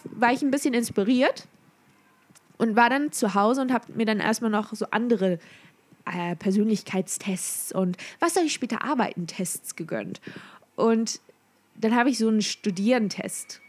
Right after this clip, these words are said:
gemacht, weil, ähm, muss man ja auch, man muss ja auch mal wissen, ne, was man da so überhaupt, was man überhaupt so studieren soll, laut dem Internet.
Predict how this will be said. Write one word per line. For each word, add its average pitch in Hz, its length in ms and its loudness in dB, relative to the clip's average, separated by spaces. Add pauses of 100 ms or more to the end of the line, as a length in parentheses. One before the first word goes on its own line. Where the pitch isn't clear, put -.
(140)
gemacht, - 520 -6
weil, 180 320 2
ähm, 170 360 2 (640)
muss 214 180 6
man 196 160 6
ja 165 160 6
auch, 185 100 6
man 233 220 6
muss 240 140 6
ja 254 120 6
auch 175 100 2
mal 180 200 4
wissen, 208 320 4
ne, 202 280 4 (140)
was 190 160 4
man 190 160 4
da 180 120 6
so 165 100 0
überhaupt, 160 500 0 (200)
was 196 100 2
man 185 240 4
überhaupt 175 320 2
so - 80 -4
studieren 190 420 2
soll, 185 300 -2
laut 175 400 2
dem 180 160 -2
Internet. 185 440 0